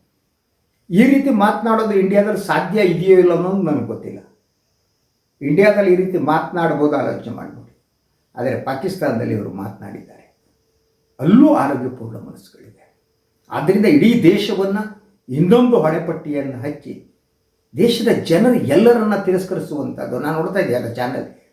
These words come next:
ಪಾಪಿಸ್ತಾನ ಅಂತ. ಅಲ್ಲಿ ಆಡಳಿತ ವರ್ಗ, ಭಯೋತ್ಪಾದಕರು ಅವ್ರನ್ನ ಟೀಕಿಸಿ, ಸಾಮಾನ್ಯ ಜನರನ್ನ ನೀವು ಪಾಪಿಸ್ತಾನ, ಅಲ್ಲಿರುವುದೆಲ್ಲ ಪಾಪಿಗಳು ಅನ್ನೋದು ಏನ್ ತೋರಿಸುತ್ತೆ ಅಂದ್ರೆ, ನಿಮ್ಮ ಮನಸ್ಸಿನ ಒಳಗಡೆ ಪಾಪ ಇದೆ ಅಂತ.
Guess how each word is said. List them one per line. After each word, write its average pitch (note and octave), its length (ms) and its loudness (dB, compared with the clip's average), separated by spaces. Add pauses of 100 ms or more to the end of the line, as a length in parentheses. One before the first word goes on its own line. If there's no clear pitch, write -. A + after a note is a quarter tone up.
(140)
ಪಾಪಿಸ್ತಾನ D#3+ 680 -2
ಅಂತ. - 460 -18 (840)
ಅಲ್ಲಿ D3+ 200 4
ಆಡಳಿತ F3 640 2
ವರ್ಗ, C#3+ 340 -4 (220)
ಭಯೋತ್ಪಾದಕರು B2 960 -4
ಅವ್ರನ್ನ D3+ 380 -8
ಟೀಕಿಸಿ, - 680 -20 (640)
ಸಾಮಾನ್ಯ A3+ 520 0
ಜನರನ್ನ E3 680 -4 (580)
ನೀವು D#3+ 340 0
ಪಾಪಿಸ್ತಾನ, D#3+ 640 -2
ಅಲ್ಲಿರುವುದೆಲ್ಲ F#3+ 760 4
ಪಾಪಿಗಳು D#3 480 -2
ಅನ್ನೋದು B2+ 540 -10
ಏನ್ D3+ 260 0
ತೋರಿಸುತ್ತೆ A#2+ 420 -8
ಅಂದ್ರೆ, G2+ 440 -10 (340)
ನಿಮ್ಮ D#3+ 340 0
ಮನಸ್ಸಿನ B2+ 520 -4
ಒಳಗಡೆ - 480 -6
ಪಾಪ - 420 -14
ಇದೆ - 220 -20
ಅಂತ. - 200 -20